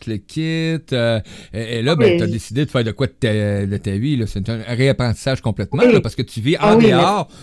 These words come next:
Speaker 1: d'une réalité qui était imposée, et là, tu tombes dans une
Speaker 2: Ouais.
Speaker 1: réalité qui est la réalité de, de ce qu'on croise, nous, à tous les jours, là, dans le quotidien, là.
Speaker 2: Ouais.
Speaker 1: Ouais.
Speaker 2: Ben, j'étais complètement perdue, en fait, parce que j'étais comme dans un saut quantique, tu sais, dans
Speaker 1: Ben.
Speaker 2: un saut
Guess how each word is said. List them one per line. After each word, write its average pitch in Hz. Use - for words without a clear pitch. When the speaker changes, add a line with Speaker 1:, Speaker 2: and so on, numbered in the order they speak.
Speaker 1:
d'une 139
réalité 139
qui 139
était 131
imposée, 127
et 156
là, 151
tu -
tombes 156
dans 139
une 123
Speaker 2:
Ouais. 120
Speaker 1:
réalité 135
qui 135
est 139
la 120
réalité 117
de, 104
de 104
ce -
qu'on 113
croise, 135
nous, 131
à 113
tous 127
les 120
jours, 135
là, 131
dans 113
le 104
quotidien, 110
là. 85
Speaker 2:
Ouais. 208
Speaker 1:
Ouais. 113
Speaker 2:
Ben, 202
j'étais 180
complètement 202
perdue, 180
en 190
fait, 214
parce 165
que 170
j'étais 165
comme 202
dans 175
un 156
saut 190
quantique, 160
tu -
sais, 185
dans 160
Speaker 1:
Ben. 165
Speaker 2:
un 156
saut 190